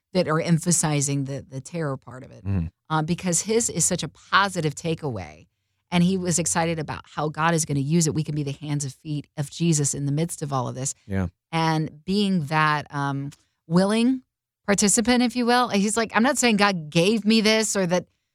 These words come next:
Speaker 1: I, I'm just saying that here's an opportunity."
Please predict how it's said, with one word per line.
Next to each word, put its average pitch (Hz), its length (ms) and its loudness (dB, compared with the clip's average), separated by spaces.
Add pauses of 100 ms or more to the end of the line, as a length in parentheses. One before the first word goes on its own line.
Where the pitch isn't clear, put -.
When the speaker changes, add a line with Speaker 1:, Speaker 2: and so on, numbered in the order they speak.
(320)
Speaker 1:
I, 202 140 0
I'm 202 120 4
just 202 200 0
saying 202 220 2
that 175 140 2
here's 202 340 0
an 196 80 6
opportunity." 139 720 -2